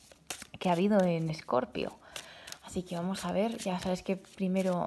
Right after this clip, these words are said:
eh, vemos de manera general, Sagitario, después, eh, uy, ya se ha caído una carta, ya tienes aquí el primer mensaje, Sagitario. Eh, paciencia con todos los temas ahora mismo, no es momento, es verdad que seguimos, eh, sin que sea momento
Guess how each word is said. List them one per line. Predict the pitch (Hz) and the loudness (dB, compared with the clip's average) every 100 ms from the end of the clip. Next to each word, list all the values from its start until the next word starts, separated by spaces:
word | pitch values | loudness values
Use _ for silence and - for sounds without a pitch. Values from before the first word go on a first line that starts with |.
| - | 0
eh, | 185 175 | 2 2
vemos | 175 185 180 | 2 2 2
de | 180 | 2
manera | 170 175 180 | 0 0 -2
general, | 175 180 165 175 247 | -2 -2 4 4 2
Sagitario, | - 202 190 180 190 226 - - - - - | -4 -2 0 0 0 -2 -6 -18 -16 -4 0
después, | 208 202 - 214 165 - - - | 0 -4 0 2 2 0 -14 -6
eh, | 170 - | -4 -2
uy, | 269 214 | -2 -2
ya | 160 | -8
se | 160 | -10
ha | |
caído | 160 156 | -8 -8
una | 160 156 | -8 -8
carta, | 147 151 - - 170 | -10 -6 -6 -6 -12
ya | |
tienes | 165 160 165 | -8 -8 -10
aquí | - - - | -10 -12 -8
el | 196 196 | -4 -4
primer | 185 170 160 | -4 -6 -6
mensaje, | 151 147 - 156 - 233 - | -6 -8 -8 -8 -10 -12 -14
Sagitario. | - 208 170 143 147 226 - - - - - - - - - - - - - | -10 -10 -10 -12 -6 -6 -8 -16 -20 -20 -20 -20 -20 -20 -20 -20 -20 -20 0
Eh, | 202 196 190 180 180 175 165 | 4 4 4 4 2 0 0
paciencia | 202 196 233 254 254 262 | 2 2 2 0 4 4
con | 233 226 226 | 4 2 4
todos | 240 240 | 4 4
los | 226 - | 0 0
temas | 208 190 190 | 0 0 2
ahora | 185 175 | 0 0
mismo, | 180 175 202 247 | 0 -2 0 2
no | 196 190 | 2 2
es | 202 190 | 0 0
momento, | 196 185 208 214 | 0 0 -2 -2
es | 202 | -4
verdad | 196 185 196 | -2 0 -2
que | - 190 | -4 -8
seguimos, | 175 208 208 220 226 220 - | -4 -4 -2 0 0 -2 -2
eh, | 214 208 | 0 0
sin | 202 226 208 | 0 -4 -4
que | 220 | -4
sea | 214 202 | -2 0
momento | 196 196 190 185 196 180 | 0 0 -2 -2 -2 -2